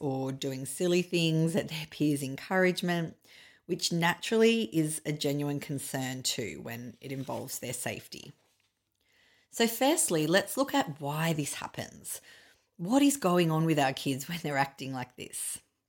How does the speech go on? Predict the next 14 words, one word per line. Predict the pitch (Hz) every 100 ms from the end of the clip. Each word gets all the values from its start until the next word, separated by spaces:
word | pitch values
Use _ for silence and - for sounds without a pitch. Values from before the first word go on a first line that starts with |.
| _ _ _ _ _
There's | - 180
potentially | 208 233 240 262 247
a |
lot | 151 143 139
of | 127
explanations | - - 135 120 - - 117 127
as | 127 123
to | -
why | 139 123
children | 123 - 127 131 135 131 - -
have | 127
this | 127 131 -
experience | - - 131 131 131 127 - -
of | 127 131